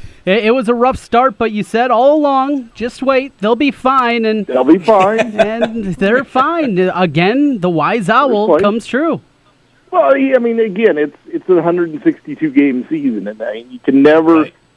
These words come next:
Speaker 2: you know, they, they didn't get buried in April, didn't get buried in early May, and that's, and I mean, really, that's the key for any team, especially that starts, that starts slow, is you don't wanna get too far behind, and they didn't get too far behind. And,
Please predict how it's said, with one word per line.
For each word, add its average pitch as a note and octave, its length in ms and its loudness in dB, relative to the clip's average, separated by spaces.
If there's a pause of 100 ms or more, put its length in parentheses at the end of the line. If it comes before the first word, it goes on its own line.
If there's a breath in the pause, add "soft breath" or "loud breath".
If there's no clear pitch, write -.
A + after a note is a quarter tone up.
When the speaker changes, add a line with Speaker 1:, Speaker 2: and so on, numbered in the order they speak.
(220)
Speaker 2:
you D#3 80 -12
know, C3+ 240 -2
they, D#3 180 2
they D3+ 240 4
didn't G3 300 2
get E3 260 -2
buried D3+ 460 2
in C3 100 -10
April, A#2 400 -14 (400)
didn't C3+ 220 -8
get B2+ 180 -4
buried B2+ 360 -2
in A2+ 120 -8
early A2+ 320 -10
May, G#2+ 260 -12
and G#2+ 100 -18
that's, B2+ 280 -4
and C#3 120 0
I C#3 80 4
mean, C3+ 180 -4 (320 soft breath)
really, F3 300 6
that's D3+ 320 -2
the C#3+ 80 -10
key C#3+ 440 -10 (340)
for D#3+ 160 -2
any F3 260 0
team, C#3 360 -6
especially C3 640 -2
that C3+ 240 -4
starts, C#3+ 300 0 (260)
that D3 200 -12
starts C3+ 360 0
slow, D#3+ 320 4
is A#2+ 140 -8 (300 soft breath)
you D3 120 -14
don't F3+ 240 2
wanna D#3 220 2
get C#3+ 180 -4
too D#3 200 -10
far B2 240 -2
behind, B2+ 420 -4
and D3 100 -6
they F#3+ 100 2
didn't E3 280 2
get - 200 -16
too B3 200 -20
far G#2 180 -18
behind. G#2 480 -18
And, A#2 180 -20